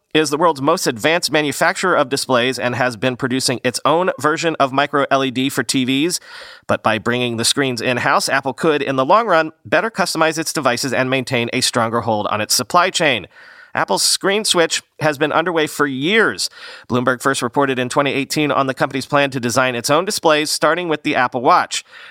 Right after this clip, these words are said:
The move will deal a blow to Samsung Display and L G Display, the two main suppliers of the watch's screens. Compared with current Apple Watches, the next generation displays are designed to offer brighter, more vibrant colors and the ability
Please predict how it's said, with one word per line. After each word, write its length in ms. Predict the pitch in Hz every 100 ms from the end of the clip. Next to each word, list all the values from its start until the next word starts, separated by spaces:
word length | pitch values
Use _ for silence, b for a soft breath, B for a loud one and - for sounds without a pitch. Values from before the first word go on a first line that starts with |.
| B
The 80 |
move 220 | 107 113 107
will 120 | 107
deal 240 | 110 117
a 80 | 117
blow 340 | 107 160 202 196
to 400 | - 170 165 - _ -
Samsung 520 | - 147 139 147 139
Display 600 | 127 - 131 131 147 151
and 240 | 127 117 107
L 160 | 107 107
G 240 | 95 180
Display, 360 | 185 - 156 147
the 120 | 131
two 200 | - 147
main 220 | 131 131
suppliers 480 | - 120 127 117 113
of 200 | - 117
the 60 | 113
watch's 360 | 101 95 107 95
screens. 600 | - 170 180 139 85 - B B B B B B
Compared 440 | 147 156 196 202
with 240 | 175 185 -
current 340 | - 220 226
Apple 320 | 175 190 185
Watches, 420 | 165 175 - 156 113
the 120 | 131
next 240 | 147 175
generation 400 | 185 170 156 160
displays 460 | 135 - 165 160 139
are 100 | 139
designed 380 | 127 120 151 175
to 60 |
offer 240 | 139 139 127
brighter, 420 | 92 143 196 226
more 200 | 170 180
vibrant 440 | 120 156 180 151
colors 460 | - 214 190 147 - B B B
and 260 | B 165 214
the 80 | 240
ability 440 | 170 165 160 165